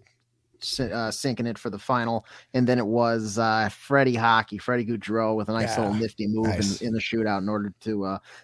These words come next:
Speaker 1: to lock that one up. I'm trying to see, 'cause I know they, they, they, well, let's see, 'cause what is it? Yeah, it, since our last show, it, it was, it's kind of a nice turnaround, 'cause we went for, um,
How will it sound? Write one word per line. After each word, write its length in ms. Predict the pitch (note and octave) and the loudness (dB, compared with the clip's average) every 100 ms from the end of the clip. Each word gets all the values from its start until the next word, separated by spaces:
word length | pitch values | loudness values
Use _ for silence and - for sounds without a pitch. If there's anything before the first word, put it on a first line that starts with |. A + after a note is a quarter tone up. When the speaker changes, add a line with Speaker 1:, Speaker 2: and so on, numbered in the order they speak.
| _ | _
Speaker 1:
to 100 | - | 0
lock 400 | A2+ A#2 A#2+ - - | 4 4 4 0 -10
that 340 | A2 A2+ G2 | -2 0 0
one 240 | A2 A2+ G#2+ | 0 -2 -2
up. 180 | A2 - | -4 -6
I'm 100 | A2+ | -6
trying 280 | - D#3+ D3 | 2 4 4
to 20 | |
see, 180 | - B2 | 0 0
'cause 140 | B2+ | 4
I 80 | C3 | 6
know 240 | C#3+ D#3 | 6 6
they, 440 | C#3+ B2+ A#2+ G#2+ - - | 6 4 4 0 -4 -8
they, 200 | A#2+ A2 | -12 -10
they, 300 | B2 C#3 D3+ - - - | -8 -4 -4 -6 -18 4
well, 300 | E3 C3+ - _ _ _ _ _ _ _ | 6 6 2 _ _ _ _ _ _ _
let's 180 | D3+ - | -6 -4
see, 180 | - E2+ | -6 -8
'cause 180 | B2+ C3 | -8 0
what 120 | C#3 | 0
is 120 | A#2+ | 0
it? 100 | G2+ - - _ _ | -6 -8 -20 _ _
Yeah, 240 | F3 D#3+ A2+ | 0 2 2
it, 520 | C3 A2+ D3+ - - | 2 2 -2 -8 0
since 260 | - G#3 G3 | 8 10 10
our 100 | D3+ | 8
last 240 | D3 C#3 | 8 4
show, 460 | - C3+ A2+ G2+ F#2+ - - | 4 6 6 4 -4 -10 4
it, 200 | C#3 A2+ | 4 6
it 120 | D3 | 6
was, 160 | D#3 B2 | 6 6
it's 200 | C3 - | 2 2
kind 180 | F3+ F3 | 4 6
of 60 | |
a 40 | D3+ | 6
nice 220 | C3 - | 4 0
turnaround, 400 | C3 A2 G2 G2+ | -2 -2 -4 -4
'cause 140 | B2 | -2
we 100 | C3 | 2
went 220 | C3 C3+ A#2+ | 4 2 0
for, 440 | - B2 A2 G#2 _ - _ - | -2 0 0 -4 _ -20 _ -4
um, 600 | G#2+ G#2+ G#2 G2 F2 - | 0 2 2 0 -4 -8